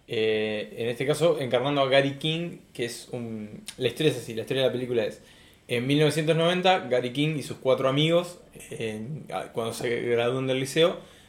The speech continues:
hacen lo que se conoce como pub crawl, este, que consiste en visitar doce bar-, los doce bares del pueblo.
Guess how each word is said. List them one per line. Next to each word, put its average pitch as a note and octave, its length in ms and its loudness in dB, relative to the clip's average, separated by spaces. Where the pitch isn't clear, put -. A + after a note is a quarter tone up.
hacen D3+ 420 2
lo A#2+ 140 4
que A#2 80 -6
se B2 100 -4
conoce A#2+ 320 0
como B2 320 2
pub A#2 220 6
crawl, C3+ 420 4
este, G#2+ 640 -2
que A2 140 -4
consiste B2 680 0
en B2+ 180 -6
visitar C3 600 2
doce D3+ 300 2
bar-, C#3+ 320 4
los A#2 140 -2
doce F3 260 4
bares D#3 260 6
del C3+ 140 -2
pueblo. D#3 480 6